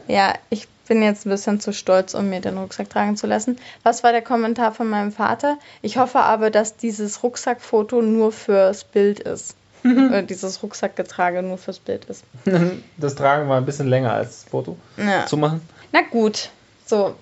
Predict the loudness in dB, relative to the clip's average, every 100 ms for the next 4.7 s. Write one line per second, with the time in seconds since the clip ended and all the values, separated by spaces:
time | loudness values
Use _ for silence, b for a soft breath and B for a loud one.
0 | -4 -2 0 0 0 0 0 -2 0 2
1 | 2 2 2 2 0 -2 0 0 0 2
2 | 4 4 2 0 -4 -2 -2 -2 -4 -4
3 | -4 -2 -2 0 0 0 2 2 2 2
4 | 2 2 0 -2 -2 0